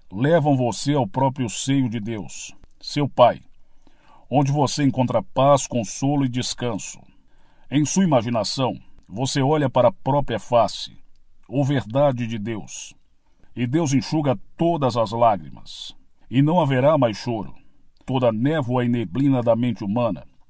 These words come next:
se dissolve ao sol do amor de Deus, e Deus enxugará de seus olhos toda lágrima, e não haverá mais morte nem pranto, não haverá mais dor, porque as primeiras coisas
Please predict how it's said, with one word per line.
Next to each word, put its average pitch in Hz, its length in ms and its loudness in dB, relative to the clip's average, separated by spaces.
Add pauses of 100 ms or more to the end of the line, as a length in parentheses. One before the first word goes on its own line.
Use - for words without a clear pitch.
(200)
se - 200 -6
dissolve 131 560 -2
ao 120 120 -2
sol 151 400 -2
do 131 160 2
amor 117 300 0
de 117 100 -4
Deus, 110 640 -10 (320)
e 104 100 -8
Deus 135 300 0
enxugará 120 440 4
de 101 100 -6
seus 101 260 -6
olhos 113 540 -4 (460)
toda 143 280 4
lágrima, 117 540 2 (460)
e 127 120 0
não 160 160 4
haverá 135 300 2
mais 110 240 0
morte 131 480 0
nem 117 180 -2
pranto, 104 460 -6 (260)
não 151 220 4
haverá 139 300 4
mais 113 240 2
dor, 139 340 -2
porque 120 640 -2
as 101 120 -4
primeiras 127 460 0
coisas - 640 -6